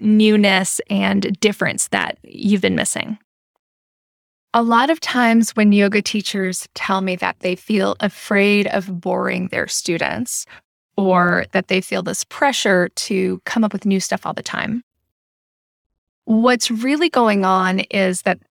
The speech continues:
they feel bored <laughs> and that they want some excitement, some invigoration into their teaching.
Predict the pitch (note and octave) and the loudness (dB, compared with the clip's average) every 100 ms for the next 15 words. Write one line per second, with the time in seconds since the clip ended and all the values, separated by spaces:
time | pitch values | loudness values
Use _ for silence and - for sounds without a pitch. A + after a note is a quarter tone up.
0 | _ - G3+ A#3 - E3 F3+ - - - | _ -4 -2 -2 -4 -6 -6 -6 -8 -6
1 | G#3+ - - - - G#3 G3 - G#3+ G3+ | -4 -4 -4 -10 -4 2 2 2 2 4
2 | A#3 A3 G#3+ F#3 D3 A2 - - _ _ | 4 2 0 0 0 -2 -6 -14 _ _
3 | _ _ _ - - F#3 - - F#3 F#3 | _ _ _ -6 0 0 0 -2 -2 -2
4 | F#3 D#3 - - F#3+ F3+ - G3+ _ _ | -6 -6 -6 -4 -4 -4 -6 -10 _ _
5 | G#3+ G#3+ F#3 F#3 F3+ F3 G3 - D#3 A#2 | 2 2 2 0 0 -2 -2 -4 -4 -6
6 | - F#3+ - F#3+ F3+ - - G3 - - | -4 -2 -2 -2 -2 -2 -6 -6 -6 -8
7 | - | -8